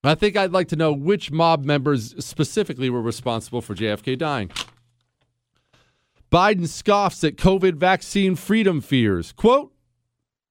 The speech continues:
"What's the big deal?" You see, that's really the problem. I mean, the, the reason I haven't taken the vaccine, it's not because I don't feel like I need it or anything like that. I haven't taken the vaccine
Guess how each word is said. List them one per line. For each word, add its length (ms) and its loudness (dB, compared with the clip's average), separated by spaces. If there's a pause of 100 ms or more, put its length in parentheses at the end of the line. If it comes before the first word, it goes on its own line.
(440)
"What's 300 2
the 100 -2
big 240 0
deal?" 340 0 (720)
You 80 2
see, 180 2
that's 260 2
really 220 0
the 100 -4
problem. 680 -2 (260)
I 80 6
mean, 240 -4 (300)
the, 160 2
the 140 0
reason 300 0
I 140 2
haven't 300 2
taken 260 0
the 80 -2
vaccine, 680 -2 (1120)
it's 200 -2
not 240 2
because 580 2 (360)
I 80 4
don't 120 0
feel 220 2
like 220 -2
I 80 -2
need 280 2
it 140 2
or 100 -4
anything 280 -2
like 220 -2
that. 200 0
I 180 4
haven't 220 0
taken 300 0
the 80 -2
vaccine 720 0